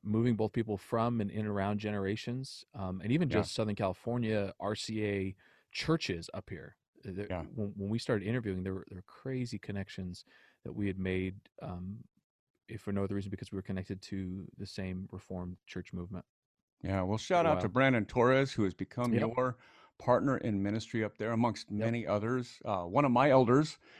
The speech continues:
Speaker 2: is
Speaker 1: Yep.
Speaker 2: brother, sibling to one of your elders. So it's crazy. It is crazy connections. You're right, man.
Speaker 1: Yeah.
Speaker 2: It's amazing. So,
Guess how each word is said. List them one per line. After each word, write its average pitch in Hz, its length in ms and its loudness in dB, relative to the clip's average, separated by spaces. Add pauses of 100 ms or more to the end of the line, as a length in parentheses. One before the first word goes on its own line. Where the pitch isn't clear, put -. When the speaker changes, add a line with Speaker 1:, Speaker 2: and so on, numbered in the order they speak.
(240)
Speaker 2:
is 107 180 4
Speaker 1:
Yep. 87 120 -8
Speaker 2:
brother, 123 400 10
sibling 131 580 6
to 135 200 6
one 120 160 6
of 95 120 4
your 120 240 8
elders. 113 340 6
So 165 100 2
it's 180 120 2
crazy. 95 320 4
It 127 120 6
is 135 120 4
crazy 110 340 4
connections. 85 480 -2
You're 107 120 4
right, 92 260 4
man. 90 140 0
Speaker 1:
Yeah. 92 60 2
Speaker 2:
It's 87 100 -8
amazing. 95 480 0
So, 92 360 -2